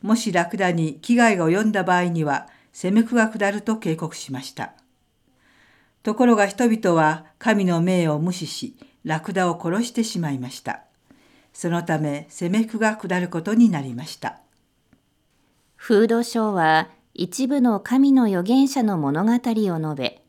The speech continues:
Speaker 2: すべての預言者は同じ目的を追求していたことを思い起こさせています。彼らは人類を様々なしがらみから救うのは、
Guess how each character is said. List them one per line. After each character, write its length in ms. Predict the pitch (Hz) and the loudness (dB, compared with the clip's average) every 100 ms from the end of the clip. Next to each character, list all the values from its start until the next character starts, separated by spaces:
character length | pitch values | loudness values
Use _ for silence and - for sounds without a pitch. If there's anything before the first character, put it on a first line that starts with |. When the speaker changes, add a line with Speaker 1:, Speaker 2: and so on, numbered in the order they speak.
| _ _ _ _ _ | _ _ _ _ _
Speaker 2:
す 200 | - 202 | -4 0
べ 120 | 202 | 0
て 140 | 202 180 | -2 -2
の 120 | 160 | 0
預 180 | 156 147 | 0 0
言 240 | 185 220 | 0 -2
者 180 | 220 196 | -2 -4
は 360 | 170 156 156 - _ - | -2 -2 -2 -4 _ -4
同 260 | 160 214 247 | 0 2 2
じ 160 | 254 | 2
目 200 | 247 247 - | 2 2 -2
的 320 | 247 240 240 | -6 -2 0
を 100 | 226 | 0
追 300 | 226 156 208 | -2 -4 -4
求 220 | - 254 | -4 -6
し 100 | 247 | -4
て 140 | 254 | -4
い 60 | 247 | -4
た 120 | 247 | -4
こ 180 | 247 254 | -6 -6
と 200 | 247 254 | -4 -2
を 360 | 190 147 - - | 0 0 -2 -4
思 260 | 135 139 190 | -2 -2 -2
い 40 | |
起 120 | 208 | -2
こ 140 | 208 214 | -4 -6
さ 160 | 220 | -6
せ 160 | 214 185 | -8 -10
て 100 | 165 | -10
い 140 | 123 | -10
ま 160 | 101 104 | -10 -10
す。 200 | - - _ _ _ _ _ _ _ _ _ - | -12 -18 _ _ _ _ _ _ _ _ _ 0
彼 240 | 190 202 | 2 2
ら 160 | 196 185 | 2 0
は 340 | 170 156 165 - _ - | 0 0 -2 -6 _ -4
人 300 | 185 254 262 | 2 4 4
類 240 | 262 233 | 2 2
を 120 | 180 | 0
様 300 | 170 151 202 | -4 -4 -2
々 260 | 247 262 254 | 2 2 4
な 200 | 220 165 | 2 0
し 180 | - 127 | -4 -4
が 120 | 147 | -2
ら 140 | 185 | 0
み 140 | 196 190 | -2 -2
か 140 | 185 | -2
ら 140 | 185 | -2
救 320 | 180 - 214 202 | -4 -6 -4 -2
う 40 | |
の 180 | 190 165 | -2 -2
は、 220 | 135 110 | -2 -4